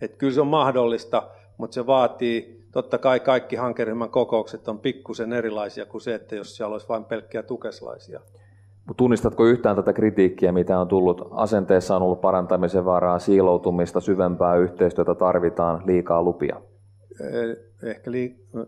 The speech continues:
Speaker 1: tuossa oli niin monta asiaa, että... Tota
Speaker 2: Va-, valitse siitä mieleisesi ja anna palaa.
Speaker 1: <laughs> Tota,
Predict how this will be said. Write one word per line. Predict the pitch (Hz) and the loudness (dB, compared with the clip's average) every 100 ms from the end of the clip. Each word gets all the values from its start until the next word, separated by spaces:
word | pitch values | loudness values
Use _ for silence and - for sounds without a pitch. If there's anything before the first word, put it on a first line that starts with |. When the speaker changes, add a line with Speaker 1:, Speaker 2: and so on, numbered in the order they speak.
| - | -10
Speaker 1:
tuossa | 120 113 | -10 -8
oli | 120 | -6
niin | 127 135 | -4 -2
monta | 120 110 117 | -2 -2 0
asiaa, | 113 120 110 107 | 0 0 0 0
että... | - 113 | 0 -4
Tota | 110 113 120 107 - 110 | -2 -2 -4 -6 -12 0
Speaker 2:
Va-, | 110 | 4
valitse | 127 139 131 127 | 6 6 6 4
siitä | 147 131 | 4 4
mieleisesi | 135 131 117 104 104 107 | 4 6 6 6 4 4
ja | 104 | 4
anna | 107 | 2
palaa. | - 113 95 - - 147 - | 4 6 6 4 2 -2 -4
Speaker 1:
<laughs> | - - - | -14 -20 -8
Tota, | 127 127 | -6 -4